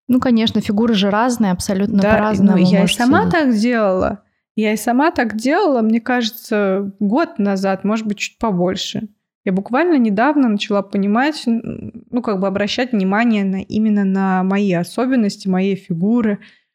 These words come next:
Speaker 2: моего остального гардероба.
Speaker 1: Ну,
Speaker 2: А
Speaker 1: это же
Speaker 2: так, как
Speaker 1: многие
Speaker 2: бы
Speaker 1: с-, стилисты говорят о том, что нет плохих фигур, если с-, лишь то, что надо подчеркнуть, и что-то нужно там прикрыть, да, просто надо уметь, э, пользоваться одеждой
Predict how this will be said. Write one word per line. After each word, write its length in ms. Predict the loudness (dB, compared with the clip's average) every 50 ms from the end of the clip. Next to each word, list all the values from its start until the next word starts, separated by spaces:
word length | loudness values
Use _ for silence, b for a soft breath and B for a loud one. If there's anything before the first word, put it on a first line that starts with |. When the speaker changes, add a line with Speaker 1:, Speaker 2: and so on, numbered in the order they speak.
| _ _ _ -4
Speaker 2:
моего 240 | -2 0 0 0
остального 560 | 0 -2 -2 -2 -2 0 0 0 0 0 -2 -2
гардероба. 920 | -2 -2 -2 -2 -2 0 0 0 2 2 2 2 2 0 0 0 -2 -4 b b b _ _ _ _ _ _ _ _ -2
Speaker 1:
Ну, 60 | 0 0
Speaker 2:
А 20 |
Speaker 1:
это 120 | 2 4 4
же 60 | 4
Speaker 2:
так, 80 | 4 4
как 80 | 2 4
Speaker 1:
многие 200 | 2 2 2 2
Speaker 2:
бы 260 | 0 0 -2 -2 -2
Speaker 1:
с-, 100 | -4 -2
стилисты 420 | -2 0 0 0 0 -2 -2 -2 -2
говорят 420 | 0 0 0 0 0 0 -2 -2
о 20 | -4
том, 180 | -2 0 0
что 180 | 0 0 0 0
нет 240 | 0 2 0 -2 -2
плохих 300 | -4 -4 -2 -2 -4 -4
фигур, 440 | -4 -4 -6 -2 0 2 2 2 0 -2 -8 _ _ _ _ _ _ _ _
если 360 | -2 -2 -2 -2 -2 -2 -2
с-, 160 | -2 -4 -4
лишь 340 | -2 0 2 2 2 2 0 0
то, 300 | 0 2 2 2 2 2
что 200 | 0 -2 -2 0
надо 280 | 0 2 2 0 0 -2
подчеркнуть, 720 | -2 -2 -4 -2 -2 -2 -4 0 0 2 2 2 0 0 -2
и 40 | -4
что-то 340 | -4 0 -2 -2 -2 0 0
нужно 380 | 0 2 2 2 2 2 2 0
там 220 | 0 0 0 0
прикрыть, 480 | 0 0 -2 -2 -2 -2 0 0 0 0
да, 120 | 0 0
просто 280 | 0 -2 -4 -2 -2 -2
надо 240 | 0 2 2 2 2
уметь, 500 | 2 2 2 2 2 2 2 0 -2 -4
э, 520 | -4 -2 -2 0 0 0 2 2 0 0 -2 -2
пользоваться 560 | -2 -2 0 0 0 0 0 -2 -2 0 0
одеждой 840 | 0 2 2 2 2 2 2 2 2 0 0 0 0 -2 -4 -8